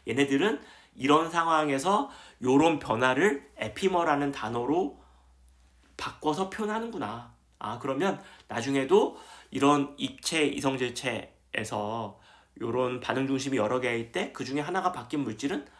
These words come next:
다 에피머라고 부르면 되겠구나." 그렇게 받아들이시면 됩니다. 오케이?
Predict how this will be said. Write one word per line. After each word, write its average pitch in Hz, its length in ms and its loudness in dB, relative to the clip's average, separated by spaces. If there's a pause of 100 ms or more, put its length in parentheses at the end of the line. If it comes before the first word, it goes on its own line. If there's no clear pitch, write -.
(180)
다 156 220 -4
에피머라고 196 500 -6
부르면 156 300 -4
되겠구나." 123 720 -8 (580)
그렇게 139 280 -6
받아들이시면 147 580 -4
됩니다. 113 580 -6 (540)
오케이? - 280 -2